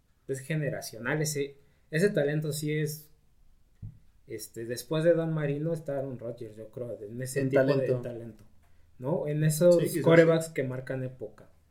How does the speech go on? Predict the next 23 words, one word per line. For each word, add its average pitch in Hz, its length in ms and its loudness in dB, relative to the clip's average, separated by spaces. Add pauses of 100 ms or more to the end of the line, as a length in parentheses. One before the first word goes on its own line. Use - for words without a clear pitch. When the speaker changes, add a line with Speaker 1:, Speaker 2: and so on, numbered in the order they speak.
(380)
Speaker 1:
que 117 180 -8
cambian 147 380 0
el 110 100 -6
juego, 123 400 -6
¿no? 156 180 -8
Que 127 120 -10
dices 131 480 -8 (680)
que, 143 340 -2 (340)
que 143 120 -4
te 151 220 0
empieza 175 340 2
a 180 40 6
gustar 160 360 0
el 160 100 2
deporte 147 460 -2
por 139 260 0
ese 151 220 -2
jugador. 110 540 -12 (640)
Pero 127 200 -4
desgraciadamente 131 840 -4
Aaron 120 240 -6
Rodgers 120 480 -10
es, - 580 -14